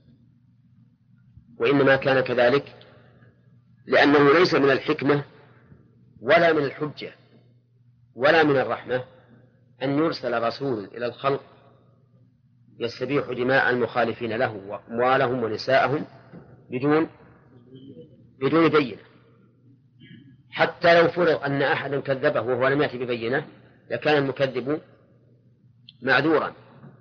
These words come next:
لأن البينة على المدعي، فكان من حكمة الله ورحمته وإقامة حجته أن يجعل مع الرسل آيات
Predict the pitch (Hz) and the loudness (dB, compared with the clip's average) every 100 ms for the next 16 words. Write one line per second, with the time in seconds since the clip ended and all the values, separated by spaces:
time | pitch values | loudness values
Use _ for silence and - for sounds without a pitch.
0 | _ _ _ _ _ - 110 135 131 143 | _ _ _ _ _ -8 -2 0 0 2
1 | 147 156 151 135 147 147 147 120 147 - | 2 2 2 2 4 4 0 0 0 0
2 | - - - - _ _ _ _ _ _ | -6 -20 -20 -20 _ _ _ _ _ _
3 | 117 147 156 151 147 165 160 147 143 127 | -6 0 4 4 2 -2 0 0 0 0
4 | 135 160 135 - - - _ _ - 135 | 2 2 -4 -20 -20 -20 _ _ -2 2
5 | 143 - 151 147 143 147 131 131 120 135 | 2 0 -4 -2 -2 0 2 0 0 2
6 | 160 156 127 131 120 131 120 127 147 - | 2 2 -2 -10 -4 -4 -4 -6 -8 -12
7 | _ _ _ _ _ - 127 135 135 123 | _ _ _ _ _ -8 -4 -2 0 0
8 | 131 131 120 113 131 - 123 - 117 131 | 0 2 0 0 -2 -4 -8 -4 0 0
9 | 117 | 0